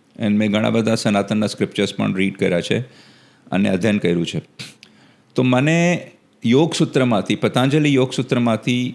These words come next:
જે પ્રેરણા મળી કે આનાથી જે બેનિફિટ છે, personally which I implemented in my life by doing meditation, by doing jap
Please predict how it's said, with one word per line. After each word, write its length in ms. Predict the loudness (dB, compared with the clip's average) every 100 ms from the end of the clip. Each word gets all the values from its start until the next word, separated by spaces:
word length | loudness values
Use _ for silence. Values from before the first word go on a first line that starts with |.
| -12 -12
જે 600 | -8 0 2 2 0 -4 -14 _ -16 -4
પ્રેરણા 300 | 0 2 2
મળી 300 | 2 2 0
કે 200 | 0 -4 -2
આનાથી 580 | 0 0 0 0 0 -2 -8 -20 _ -4
જે 140 | 0
બેનિફિટ 520 | 2 2 0 0 -2
છે, 180 | 0 -4
personally 640 | 0 0 0 2 2 2 2
which 380 | 0 -2 -8 -12 _ 0 2
I 180 | 2 -2 -8 -4 -2
implemented 680 | 2 2 2 0 0 0
in 120 | 2
my 220 | 2 2 0
life 220 | 0 -4 -10 _ -6 -2
by 120 | 2
doing 220 | 2 2
meditation, 600 | 0 0 0 0 0 -4 -6 -10 _ _ _ _ _ _ -16 -6 0
by 120 | 2
doing 200 | 2 2
jap 300 | 2 0 0